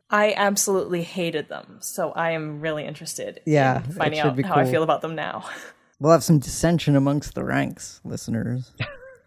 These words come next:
Speaker 1: Or, or I'll fall completely in love with them and, and we'll all be shocked. Who knows?
Speaker 2: Or maybe
Speaker 1: Who
Speaker 2: I'll
Speaker 1: knows?
Speaker 2: hate them.
Speaker 1: Stay tuned. It's true.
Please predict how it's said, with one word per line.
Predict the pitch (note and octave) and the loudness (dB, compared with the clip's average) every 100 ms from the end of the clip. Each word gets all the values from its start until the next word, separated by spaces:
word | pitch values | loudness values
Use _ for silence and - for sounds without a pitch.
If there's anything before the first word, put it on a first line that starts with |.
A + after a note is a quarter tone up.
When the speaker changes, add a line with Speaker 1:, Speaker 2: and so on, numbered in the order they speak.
| _ _ _ F3 - F#3+ - F3 | _ _ _ -8 -6 -10 -4 4
Speaker 1:
Or, | A3+ - | 6 6
or | G3+ A3 | 4 6
I'll | A3+ - G3 | 6 6 4
fall | - G3 F#3+ | 4 2 2
completely | G3 F#3 - F#3+ F#3+ | 0 -6 -4 -4 -2
in | F#3 | 0
love | F3 G3 | 0 0
with | G#3 - | -6 -2
them | D#3 D#3 | -2 -2
and, | - D#3 D#3 D3 | -6 -6 -8 -8
and | D#3+ D#3 | -8 -6
we'll | D3 | -4
all | D3 | -4
be | D3 | -4
shocked. | D#3 F#3 - - - - | -6 -6 -6 -10 -20 -10
Who | F3 | -8
knows? | F#3 - - - - _ | -8 -10 -16 -18 -20 _
Speaker 2:
Or | D3 | 2
maybe | D3+ E3 D3 | 4 6 6
Speaker 1:
Who | C3 | 6
Speaker 2:
I'll | D3+ | 4
Speaker 1:
knows? | B2 | 2
Speaker 2:
hate | A#2 | -4
them. | - | -6
Speaker 1:
Stay | D3 - | -6 -6
tuned. | F#3+ - - F3+ _ _ _ _ - - _ _ _ D3 | -8 -10 -14 -20 _ _ _ _ -20 -20 _ _ _ -12
It's | D3 - | -10 -10
true. | D#3+ C#3 | -8 -10